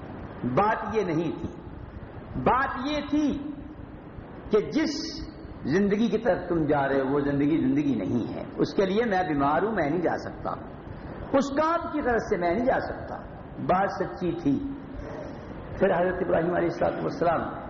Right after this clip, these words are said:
وہ میلے پر چلے گئے، قوم کے بت خانے میں پہنچے، جا کے بتوں کا حشر کر دیا،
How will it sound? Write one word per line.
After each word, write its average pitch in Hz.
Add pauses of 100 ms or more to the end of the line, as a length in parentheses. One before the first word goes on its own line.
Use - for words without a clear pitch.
(720)
وہ 220
میلے 196
پر 202
چلے 202
گئے، 202 (680)
قوم 151
کے 143
بت 139
خانے 139
میں 147
پہنچے، 139 (800)
جا 180
کے 175
بتوں 170
کا 165
حشر 147
کر 120
دیا، 101